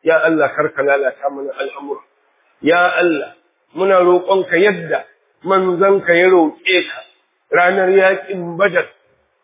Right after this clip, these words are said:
Ya ce, Ya Allah, yayin da yake fuskantar kafirai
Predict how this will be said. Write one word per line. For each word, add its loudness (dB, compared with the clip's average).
Ya 2
ce, 0
Ya 2
Allah, -2
yayin 2
da 4
yake 2
fuskantar -6
kafirai 0